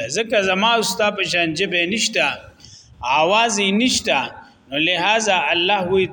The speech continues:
تاسو پې نه پوهیږئ، خو دوی بیان کوي. الملک، دا گویا کې دلیل دی. تسبیح د الله ټول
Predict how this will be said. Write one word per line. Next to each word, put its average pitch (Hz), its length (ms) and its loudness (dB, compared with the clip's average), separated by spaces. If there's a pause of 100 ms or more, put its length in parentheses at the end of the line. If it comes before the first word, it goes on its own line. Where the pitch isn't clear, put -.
(120)
تاسو 214 260 2 (120)
پې 165 100 -2 (100)
نه 226 140 0
پوهیږئ، 170 440 0
خو 156 160 -4
دوی 202 120 0 (140)
بیان 139 340 2 (120)
کوي. 113 200 -4 (1400)
الملک، 202 580 2 (300)
دا 185 100 2 (120)
گویا 240 240 4 (100)
کې 165 120 -2 (120)
دلیل 170 320 0 (160)
دی. 107 100 -10 (280)
تسبیح 170 360 -2 (120)
د 185 160 4
الله 208 320 0 (920)
ټول 247 380 6